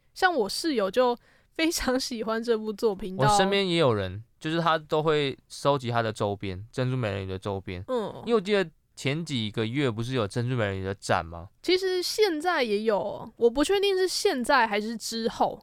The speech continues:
Speaker 1: 就是我这几天有看到消息是要办，但不确定在哪个县市，我可能要再查一下。
Speaker 2: 就你看，就其实从这么久到现在，那珍珠美人鱼还时不时会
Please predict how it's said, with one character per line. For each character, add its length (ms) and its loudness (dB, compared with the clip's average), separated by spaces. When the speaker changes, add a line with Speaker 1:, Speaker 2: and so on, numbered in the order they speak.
Speaker 1:
就 140 -4
是 300 -2
我 240 2
这 200 -2
几 160 -6
天 200 -2
有 120 2
看 220 -4
到 340 0
消 260 0
息 220 -8
是 180 -8
要 340 2
办， 300 -4
但 200 0
不 80 -6
确 200 0
定 160 0
在 100 0
哪 260 -6
个 80 -12
县 360 -6
市， 240 -4
我 100 0
可 120 -6
能 80 -2
要 60 -2
再 60 -4
查 340 -6
一 60 -2
下。 320 -2
Speaker 2:
就 100 2
你 120 2
看， 240 0
就 100 -4
其 160 -4
实 100 -2
从 300 -6
这 120 0
么 140 2
久 240 -2
到 140 6
现 280 0
在， 240 -2
那 100 -6
珍 160 -4
珠 80 -2
美 100 0
人 200 2
鱼 20 0
还 240 0
时 240 -6
不 100 -4
时 200 -4
会 340 2